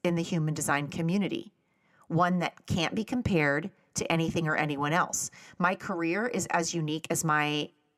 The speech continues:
energetic blueprint, and I'm here to tell you, so is yours.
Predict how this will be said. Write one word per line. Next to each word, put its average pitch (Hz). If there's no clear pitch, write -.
energetic 147
blueprint, 311
and 175
I'm 165
here 285
to 302
tell 294
you, -
so 202
is 170
yours. -